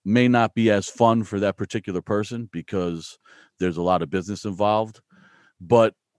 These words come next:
they do what they have to do. So I, you know, I always see that there's in, in every band you mentioned and all the other full-time bands, there's one guy,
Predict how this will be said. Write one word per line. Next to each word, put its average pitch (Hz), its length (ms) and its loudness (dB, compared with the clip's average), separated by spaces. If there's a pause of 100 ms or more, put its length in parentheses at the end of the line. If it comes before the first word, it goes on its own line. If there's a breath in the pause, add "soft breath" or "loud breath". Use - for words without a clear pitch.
they 101 220 -2
do 120 140 2
what 110 120 2
they 104 80 4
have 101 220 0
to 98 100 -6
do. 95 320 2
So 92 200 -4
I, 80 200 -2
you 113 140 -4
know, 98 100 -4
I 98 160 2
always 120 220 2
see 120 180 -2
that 80 260 -6
there's 82 220 -10
in, 92 300 -10
in 92 300 -4
every 110 180 0
band 107 320 0
you 98 100 -2
mentioned 110 500 -6
and 85 120 -8
all 95 160 -4
the 92 100 -4
other 98 160 -4
full-time 92 480 -10
bands, 92 300 -6
there's 78 160 -16
one 107 200 -4
guy, 92 460 -4